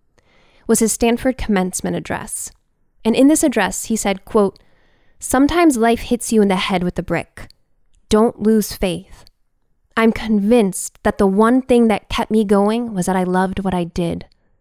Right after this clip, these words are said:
You've got to find what you love. And that is as true for your work as it is for your lovers. Your work is going to fill a large part of your life. And the only way to be truly satisfied is to do what you believe is great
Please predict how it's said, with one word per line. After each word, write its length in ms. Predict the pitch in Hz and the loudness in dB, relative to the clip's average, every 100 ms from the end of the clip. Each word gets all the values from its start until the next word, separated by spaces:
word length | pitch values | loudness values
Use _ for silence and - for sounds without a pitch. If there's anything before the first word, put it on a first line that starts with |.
| _ _ _ _ - | _ _ _ _ 0
You've 260 | 220 - | 0 0
got 320 | - 208 226 | 0 0 0
to 80 | - | -4
find 380 | 233 - 196 190 | -6 -2 0 0
what 200 | 190 - | -2 -6
you 120 | 185 | -4
love. 500 | 180 175 170 180 - - _ _ _ _ _ _ _ | -2 -2 -2 -8 -16 -20 _ _ _ _ _ _ _
And 240 | 196 190 180 | 0 0 2
that 280 | 226 254 - | 2 0 -2
is 140 | 202 | -2
as 180 | 208 190 | -2 -4
true 260 | - 233 233 | -2 0 2
for 160 | 233 | 0
your 180 | 214 202 | 0 0
work 320 | 185 208 220 - | 2 0 0 -4
as 180 | 196 | -4
it 100 | 196 - | -4 -2
is 240 | 208 202 | -2 -2
for 140 | - 202 | -6 -4
your 200 | 185 175 | -4 -2
lovers. 680 | 175 180 170 170 - - - _ _ _ _ _ _ | -2 -2 -4 -6 -10 -18 -20 _ _ _ _ _ _
Your 260 | - 214 262 | 0 4 4
work 320 | 220 240 247 | 4 2 2
is 140 | - 202 | -2 0
going 220 | 220 220 | 2 2
to 120 | 214 | 0
fill 220 | - 208 | -2 0
a 40 | 190 | 2
large 380 | 185 190 190 - | 2 2 0 -4
part 200 | 190 180 | -6 -6
of 100 | 185 | -4
your 140 | 175 | -4
life. 460 | 175 170 185 - - _ _ _ _ _ - | -2 -6 -8 -14 -20 _ _ _ _ _ 0
And 140 | 208 | 2
the 80 | 208 | 4
only 280 | 220 226 277 | 4 6 6
way 160 | 226 226 | 6 2
to 60 | |
be 100 | 220 | 0
truly 520 | 190 - - 240 262 254 | -4 -4 2 2 4 0
satisfied 720 | - 202 220 - 247 254 262 | 0 0 -2 -2 -2 0 -2
is 120 | 202 | -4
to 140 | - 180 | -2 -4
do 280 | - 208 | 0 0
what 180 | 220 - | 2 0
you 200 | 196 202 | -2 -2
believe 380 | 202 190 185 190 | 0 0 0 -4
is 140 | - - | -4 -8
great 460 | 170 170 175 - | -6 -2 -4 -6